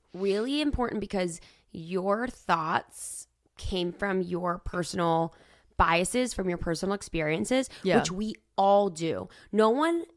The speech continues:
Speaker 1: sees something through a lens of, like, completely neutral. We take in our own, even I did in the conversation. And sure, my opinion might have been more common,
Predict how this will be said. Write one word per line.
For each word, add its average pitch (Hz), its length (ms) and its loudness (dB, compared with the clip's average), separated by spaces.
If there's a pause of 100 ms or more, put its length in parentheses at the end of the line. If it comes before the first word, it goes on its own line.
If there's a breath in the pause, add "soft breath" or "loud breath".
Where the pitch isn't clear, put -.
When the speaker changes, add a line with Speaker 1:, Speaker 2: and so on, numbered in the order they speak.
(100)
Speaker 1:
sees 190 460 -6
something 214 320 -2
through 185 200 -2
a - 40 -2
lens 170 380 -2
of, 170 160 -2
like, 147 300 -2
completely 165 760 -2
neutral. 180 480 0 (240 loud breath)
We 208 260 -2
take 214 320 -4
in 190 140 -2
our 180 240 0
own, 170 380 -2 (640)
even 247 260 0
I 196 240 4
did 190 200 -4
in 175 120 -6
the 180 80 -8
conversation. 185 720 -6
And 185 140 -2
sure, 226 420 0 (180)
my 185 500 -2 (300 soft breath)
opinion 190 500 4
might 175 180 -2
have 175 120 -4
been 160 400 -2 (520)
more 165 1040 0
common, 165 800 0